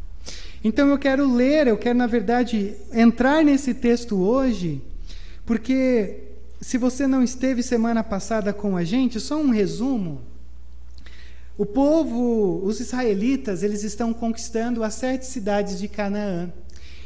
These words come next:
E quando eles terminam, né, de, de invadir e tomar Jericó, o Senhor diz, "Agora vão pra cidade de Ai."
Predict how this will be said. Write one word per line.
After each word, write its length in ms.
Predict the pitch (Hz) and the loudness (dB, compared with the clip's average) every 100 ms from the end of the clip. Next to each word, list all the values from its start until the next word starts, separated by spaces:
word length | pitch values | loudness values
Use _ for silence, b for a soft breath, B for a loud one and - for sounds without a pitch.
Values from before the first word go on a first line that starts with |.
| b b b | b b b
E 80 | 226 | 2
quando 460 | 349 370 359 285 | 4 4 6 4
eles 260 | 269 269 - | 4 2 2
terminam, 640 | 262 214 240 302 262 208 | 2 4 6 6 4 4
né, 180 | 226 247 | 2 0
de, 400 | 175 214 190 170 | 0 0 0 0
de 140 | 160 | 0
invadir 600 | 247 214 196 156 233 269 | 2 2 0 0 2 2
e 40 | 208 | 0
tomar 440 | 220 208 214 226 | -2 0 0 0
Jericó, 600 | 185 196 - - 226 254 | 0 0 0 2 4 6
o 80 | 247 | 4
Senhor 320 | 220 226 254 | 2 2 2
diz, 180 | 226 233 | 2 0
"Agora 260 | 214 240 240 | 2 2 0
vão 160 | 220 | 0
pra 160 | 240 247 | -2 -2
cidade 400 | - 214 220 208 | -2 0 0 0
de 220 | 185 220 | 0 0
Ai." 420 | 190 208 196 139 | 0 0 -2 -4